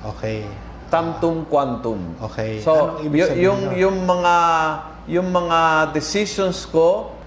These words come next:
Speaker 2: ay, ah, kapag oriented ito, kapag align sa kalooban
Speaker 1: Ah,
Speaker 2: ng Diyos.
Speaker 1: naayon.
Speaker 2: So, la-, kung naayon sa kalooban ng Diyos.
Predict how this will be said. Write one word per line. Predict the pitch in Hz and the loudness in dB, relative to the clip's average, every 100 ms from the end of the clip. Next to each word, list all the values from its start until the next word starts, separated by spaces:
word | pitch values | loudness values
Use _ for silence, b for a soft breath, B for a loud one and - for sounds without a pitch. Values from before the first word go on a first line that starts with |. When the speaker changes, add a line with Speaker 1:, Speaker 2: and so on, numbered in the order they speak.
| - | -2
Speaker 2:
ay, | 147 151 156 151 147 135 - - | 2 2 2 0 -2 -4 -14 -8
ah, | 131 131 131 127 127 127 123 120 117 - - | 0 2 4 2 2 4 2 2 -2 -8 -6
kapag | - 139 175 165 | -4 0 -2 0
oriented | 175 170 175 175 151 160 135 | 0 2 2 0 0 0 0
ito, | 139 123 117 | -6 0 -2
kapag | 117 127 151 143 135 | 0 -2 -2 -4 -2
align | 139 147 156 180 180 151 120 | 0 2 2 2 0 -2 -4
sa | - 135 | -4 0
kalooban | 139 139 135 135 123 127 | 0 2 2 2 2 0
Speaker 1:
Ah, | 120 | 0
Speaker 2:
ng | 117 | -2
Diyos. | 110 | 0
Speaker 1:
naayon. | 143 156 165 | 2 2 2
Speaker 2:
So, | 151 139 127 | 4 4 2
la-, | 127 127 123 | 0 0 -2
kung | 123 139 | -2 -2
naayon | 147 147 170 185 185 | 2 2 4 2 0
sa | 160 156 | -2 -2
kalooban | 147 143 139 127 117 117 | 0 0 2 0 0 -2
ng | 110 101 | -2 -6
Diyos. | 95 92 | -8 -8